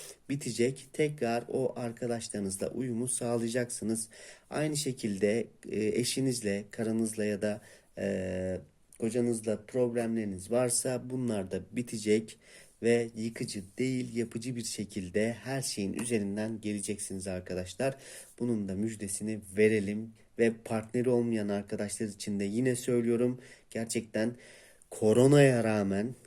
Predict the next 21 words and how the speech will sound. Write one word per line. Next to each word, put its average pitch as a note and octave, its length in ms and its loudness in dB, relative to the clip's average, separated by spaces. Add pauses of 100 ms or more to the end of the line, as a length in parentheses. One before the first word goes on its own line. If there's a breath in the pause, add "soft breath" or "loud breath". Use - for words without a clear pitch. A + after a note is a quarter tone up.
(100)
koronavirüsüne A2+ 920 2
rağmen A#2 580 0
çok - 360 -6
şanslı G#2 440 -2
bir B2 180 0
dönemindesiniz A2 920 0
aşk A#2+ 260 -2
hayatınızda. B2 720 0 (420 loud breath)
Ee, G2 200 2
gerçekten B2+ 640 0
karşılıklı A2+ 680 -4
çekim A#2 500 -2
inanılmaz G#2 720 2
bir G2+ 80 -4
söz A2 400 -2
konusu C3 540 -2 (320 loud breath)
ve G2+ 180 -4
bunu A#2+ 280 0
sonuna A2+ 480 -4
kadar A2 460 -2
değerlendirin. G#2+ 880 0